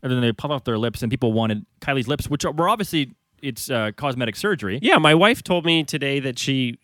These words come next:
Speaker 2: had her lip implants taken out
Speaker 1: Taken
Speaker 2: or
Speaker 1: out
Speaker 2: is
Speaker 1: now.
Speaker 2: considering it or
Speaker 1: Right,
Speaker 2: something.
Speaker 1: but she did the lip thing first, and then she launched this lip kit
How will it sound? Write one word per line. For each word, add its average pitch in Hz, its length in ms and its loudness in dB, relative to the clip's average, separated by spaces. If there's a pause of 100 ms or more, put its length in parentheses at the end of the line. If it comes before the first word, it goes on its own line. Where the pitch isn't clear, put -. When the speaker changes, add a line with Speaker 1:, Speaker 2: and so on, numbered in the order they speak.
Speaker 2:
had 139 240 2
her 135 140 2
lip 113 220 -2 (180)
implants 147 560 -4
taken 120 440 -4
out 202 200 2
Speaker 1:
Taken - 280 2
Speaker 2:
or - 40 8
Speaker 1:
out - 60 6
Speaker 2:
is 139 60 -4
Speaker 1:
now. - 80 2
Speaker 2:
considering 226 400 0
it 233 220 -4
or 214 80 -2
Speaker 1:
Right, 277 80 6
Speaker 2:
something. 190 260 2
Speaker 1:
but - 340 -14
she 214 100 0
did 269 140 0
the 269 60 0
lip 220 180 0
thing 175 200 -2
first, 202 320 -2
and 170 100 -4
then 190 100 2
she 180 160 0
launched 160 260 0
this 135 180 -2
lip 151 300 -2
kit - 520 -4